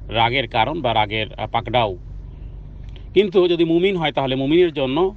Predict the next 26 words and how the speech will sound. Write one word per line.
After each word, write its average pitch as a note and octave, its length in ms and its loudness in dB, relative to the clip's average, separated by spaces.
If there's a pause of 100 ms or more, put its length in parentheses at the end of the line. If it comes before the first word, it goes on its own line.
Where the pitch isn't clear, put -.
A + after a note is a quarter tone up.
(140)
হঠাৎ C3+ 340 0
মৃত্যু B2+ 300 -2
হলেও C#3+ 380 0 (100)
সেটি B2 240 -4
মুমিনের C3 360 0
জন্য A#2+ 180 -2
রহমত D#3+ 400 0
এবং C3 240 -4
কাফেরের A#2+ 320 -2
জন্য A2+ 220 -4
শাস্তি, G#3+ 440 -2 (1500)
হাদিস C3 260 -2
আবু A#2+ 160 2
দাউদের B2 260 0
মধ্যে G#2+ 280 -2
এসেছে। G#2 380 -4 (720)
তো F3+ 80 2
এই A3 120 4
ক্ষেত্রে G3 280 0
মৃত্যুর F#3+ 380 2
পূর্ব F#3 240 4
মুহূর্তে F3 420 0
তাকে D3+ 420 2 (140)
কালেমার D3+ 320 4
তালকিন F3 440 2
দেওয়া E3+ 300 0